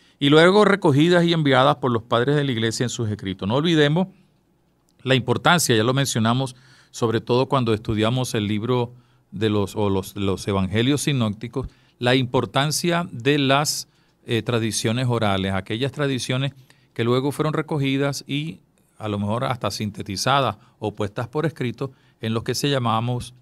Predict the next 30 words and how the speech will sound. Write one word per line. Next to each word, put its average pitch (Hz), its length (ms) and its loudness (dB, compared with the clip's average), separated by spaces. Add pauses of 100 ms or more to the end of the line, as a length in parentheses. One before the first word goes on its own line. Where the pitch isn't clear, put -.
(180)
los 110 160 -2
logion 113 600 2
en, 85 420 -8 (140)
en 87 320 -14
singular 131 460 0
o 117 120 0
logia 120 540 2 (440)
en 120 320 -2
plural, 98 460 0
es 117 200 0
decir, 147 460 -2 (500)
eh, 95 300 -4 (800)
escritos 117 520 -2
que 131 180 -2
circulaban 131 800 0 (340)
para 127 180 2
que 147 80 2
la 131 140 4
gente 139 240 0
los 185 160 0
fuera 156 680 0
leyendo, 160 580 0
los 139 140 -2
fuera 131 220 -2
aprendiendo, 139 580 -2 (300)
hasta 113 240 -6
cuando 135 640 -2
un 123 600 -2
escritor 127 580 -4
sagrado, 120 540 -2